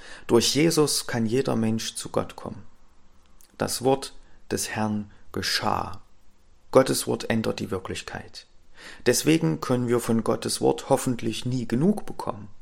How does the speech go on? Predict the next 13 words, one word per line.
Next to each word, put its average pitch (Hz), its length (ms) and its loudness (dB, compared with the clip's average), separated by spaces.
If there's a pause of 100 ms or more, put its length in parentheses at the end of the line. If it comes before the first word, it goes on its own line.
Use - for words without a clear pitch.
(600)
Und 123 200 2
Jesus 170 540 4
als 117 200 0
Gottes - 380 -2
Wort - 280 -8 (240)
kann 117 200 -2
auch 107 280 -4
unsere 143 420 2
Wirklichkeit, 101 720 -6 (180)
unser 147 360 2
Leben 104 440 0 (340)
grundlegend 127 680 2
verändern, 107 800 -4